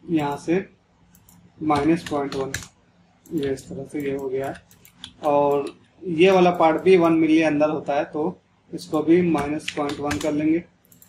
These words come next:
और इसको कॉपी करेंगे, यहाँ पे लगाएंगे, रिफ्लेक्ट करेंगे और रिफ्लेक्ट करने के बाद इसको इससे मिला देंगे सेंटर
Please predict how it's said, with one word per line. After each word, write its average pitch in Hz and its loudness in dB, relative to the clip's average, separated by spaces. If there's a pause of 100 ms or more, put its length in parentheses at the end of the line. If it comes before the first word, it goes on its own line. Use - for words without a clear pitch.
(280)
और 143 -2
इसको 156 -4
कॉपी 147 -4
करेंगे, 156 0
यहाँ 143 -4
पे 151 -10
लगाएंगे, 156 -2 (1500)
रिफ्लेक्ट 156 -4
करेंगे 165 2 (2500)
और 147 -2
रिफ्लेक्ट 151 -6
करने 151 -2
के 143 -8
बाद 151 2
इसको 156 -6
इससे 147 -4
मिला 147 2
देंगे 156 -2 (580)
सेंटर 151 -6